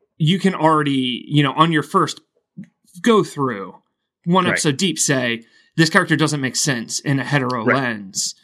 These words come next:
Speaker 2: Right.
Speaker 1: And as someone who has watched the show <laughs> many times,
Speaker 2: Mm-hmm.
Speaker 1: um, I, I,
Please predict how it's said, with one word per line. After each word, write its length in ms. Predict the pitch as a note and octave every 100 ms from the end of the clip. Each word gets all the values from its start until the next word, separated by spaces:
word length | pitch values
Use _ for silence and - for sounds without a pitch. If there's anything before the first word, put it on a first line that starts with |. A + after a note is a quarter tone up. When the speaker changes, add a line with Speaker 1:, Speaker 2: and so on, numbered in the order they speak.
| _ - -
Speaker 2:
Right. 140 | -
Speaker 1:
And 520 | D#3+ D3+ C#3+ C3 B2 A#2 - -
as 160 | D3+ C#3+
someone 280 | E3 D#3
who 140 | D3+ D3+
has 380 | C#3+ B2 - -
watched 440 | C#3 D3+ - - D3+
the 60 |
show 260 | - E3 C3
<laughs> 20 |
many 340 | D#3 F3+ C#3+
times, 800 | C3 D#3+ F3+ C3+ A2+ A2 A#2 - - - - -
Speaker 2:
Mm-hmm. 220 | A2+ D3
Speaker 1:
um, 600 | C#3+ C3 C3 B2 A#2 G#2+ _ _ _ _ -
I, 680 | D#3 D3 C#3+ C3+ B2+ A#2+ A2 - _ _ -
I, 180 | C3